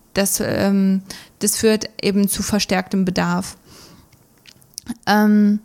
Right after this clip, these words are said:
genau, also das ist zum Beispiel, wenn jemand sehr schnell wächst oder, ähm, ja,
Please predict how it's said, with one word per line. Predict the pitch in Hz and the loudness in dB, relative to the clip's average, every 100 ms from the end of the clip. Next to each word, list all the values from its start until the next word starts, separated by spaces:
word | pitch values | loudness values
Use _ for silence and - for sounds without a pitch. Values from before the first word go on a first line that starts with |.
| _ _ _ _ _ _ - - | _ _ _ _ _ _ -14 -2
genau, | 220 202 196 | 2 4 2
also | - 196 208 | 0 0 0
das | 233 | 0
ist | 233 - | -2 0
zum | 226 | 2
Beispiel, | 214 - 190 196 | 2 2 -2 0
wenn | 202 | 2
jemand | 196 196 - | 2 0 0
sehr | 240 | 0
schnell | 262 226 220 208 | 0 0 0 0
wächst | 214 - - - - - - | -2 -4 -6 -8 -20 -20 -14
oder, | - 202 202 196 190 185 - - | -2 0 2 2 2 0 -4 -4
ähm, | 196 190 185 180 185 _ _ _ _ _ _ _ _ _ - | 0 2 2 2 -2 _ _ _ _ _ _ _ _ _ -4
ja, | 190 190 190 | 0 2 0